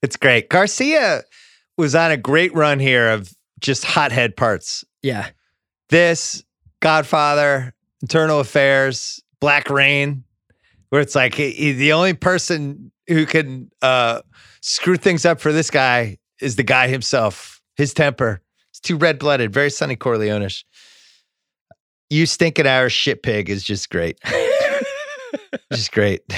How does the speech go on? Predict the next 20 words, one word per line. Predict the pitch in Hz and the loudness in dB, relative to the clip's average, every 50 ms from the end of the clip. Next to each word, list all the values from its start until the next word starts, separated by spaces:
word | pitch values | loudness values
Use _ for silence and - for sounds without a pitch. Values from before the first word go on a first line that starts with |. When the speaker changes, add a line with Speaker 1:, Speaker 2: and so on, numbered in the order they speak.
| - - - | -8 -8 -10
Speaker 1:
<laughs> | - - 117 - - - | -10 -10 -12 -12 -8 -4
"I | - - | -2 -2
said | 127 - - 151 147 | 2 2 2 2 4
that | 147 | 4
you're | 151 156 151 143 | 4 4 4 4
a | 139 | 2
lying | 135 135 139 143 147 156 151 147 | 2 2 2 4 2 2 2 2
member | 151 156 160 151 165 | 0 0 2 2 2
of | 160 139 135 | 2 2 0
a | |
no-good | 135 143 156 160 147 117 170 151 139 | 0 2 2 2 2 0 0 0 0
race." | 147 165 170 170 180 - - - 381 - - 539 | 2 4 4 4 2 0 -2 -4 -4 -4 -4 -4
<laughs> | 494 - 605 - 508 480 403 440 440 415 _ - _ _ - - 214 240 196 - | -4 -6 -6 -6 -10 -12 -14 -20 -20 -20 _ -20 _ _ -6 -6 -6 -6 -2 0
The | - 214 | 2 2
nineteen | 208 247 240 240 - - 196 | 4 2 2 2 0 -2 0
thirties | - 208 202 190 180 156 127 | 0 0 2 2 0 -2 -2
were | 139 151 | -2 -2
really | 151 143 139 131 | 0 0 -2 0
something. | - - 143 123 - - 117 95 - _ - - - | 0 0 0 0 -2 -4 -8 -8 -10 _ -20 -14 -10
<laughs> | - | -8